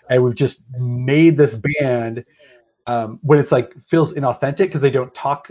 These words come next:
about, like, their backgrounds, where it's supposed to be like, "Oh, we're just, like, three pals hanging out in a room recording ourselves on our cell phones, and we're gonna,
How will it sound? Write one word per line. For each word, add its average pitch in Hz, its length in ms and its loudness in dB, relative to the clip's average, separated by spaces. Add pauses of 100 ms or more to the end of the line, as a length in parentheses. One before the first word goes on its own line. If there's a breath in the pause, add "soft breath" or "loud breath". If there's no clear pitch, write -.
(160)
about, 160 420 -4
like, 175 220 -10
their 180 100 -2
backgrounds, 196 640 -2
where 135 80 0
it's 120 100 -4
supposed 135 200 -4
to 131 40 -8
be 127 60 0
like, 117 320 -2
"Oh, 226 320 4
we're 165 200 2
just, 190 220 -2
like, 120 300 -4
three 185 340 -6 (540)
pals 185 400 0
hanging 190 280 -4
out 196 140 2
in 165 80 -4
a 135 80 -2
room 170 320 -2
recording 151 380 -2
ourselves 156 420 -2
on 156 80 -2
our 131 100 -6
cell 214 320 -4
phones, 104 380 -6
and 107 140 -12
we're 139 160 -6
gonna, 120 300 -4